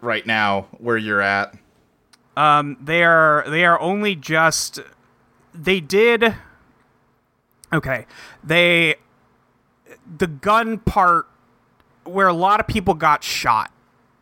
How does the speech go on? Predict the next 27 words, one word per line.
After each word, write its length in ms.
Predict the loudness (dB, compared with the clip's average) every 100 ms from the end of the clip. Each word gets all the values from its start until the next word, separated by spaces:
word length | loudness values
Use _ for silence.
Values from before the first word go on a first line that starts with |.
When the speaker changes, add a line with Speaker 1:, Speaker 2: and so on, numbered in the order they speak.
| _ _ _ -6
Speaker 2:
started 480 | -2 2 0 0
happening. 640 | -2 -2 -2 -8 -16 -20 -20 _ _ _ -10
Speaker 1:
Okay. 460 | -6 -4 -4 -6 -12 _ _ _ -2
Speaker 2:
And 140 | 0
it's, 160 | 0 0
like, 200 | -2 0
the 120 | -2
immediate 480 | 0 -2 0 0 0
aftermath 640 | 0 0 -2 0 0 0
of 120 | -2
that 220 | 0 0 0
where 140 | -2
they're 120 | -4
doing 300 | -2 -2 -2
a 40 | -4
little 220 | -4 -6
training 480 | -8 -6 -4 -6 -6
arc. 380 | -4 -4 -8 -20 _ _ _ _ _
Speaker 1:
Okay, 400 | -2 -2 -6 -6 -8
okay. 440 | -8 -8 -12 -14 -8
Yeah, 140 | -6
yeah, 120 | -4 -6
yeah. 220 | -8 -8 -14 _ _ -4
Speaker 2:
With 160 | -4 -4
the 80 |
drunk 400 | -2 0 0 -6
guy. 360 | -6 -6 -6